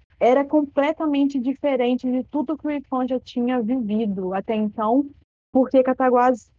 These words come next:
era um patrimônio muito heterogêneo, era uma arquitetura moderna misturada na eclética, e você anda em Cataguases, é isso que você vê.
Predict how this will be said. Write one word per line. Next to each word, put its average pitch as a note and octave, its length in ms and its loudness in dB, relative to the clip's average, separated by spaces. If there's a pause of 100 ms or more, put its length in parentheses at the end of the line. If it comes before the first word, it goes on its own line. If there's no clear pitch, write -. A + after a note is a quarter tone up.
era B3 220 4
um C#4 80 4
patrimônio B3+ 840 2
muito C#4+ 540 4
heterogêneo, A#3+ 880 0
era A#3+ 180 2
uma C4+ 120 4
arquitetura B3+ 560 0
moderna A#3+ 720 0
misturada B3 800 0
na B3 180 0
eclética, G#3+ 720 -4
e G#3+ 160 -4
você A#3+ 320 0
anda C4+ 260 -2
em B3+ 60 -2
Cataguases, A#3 540 -2
é B3 80 0
isso A#3+ 240 -6
que C#4 80 -8
você C4+ 340 -6
vê. A3 300 -4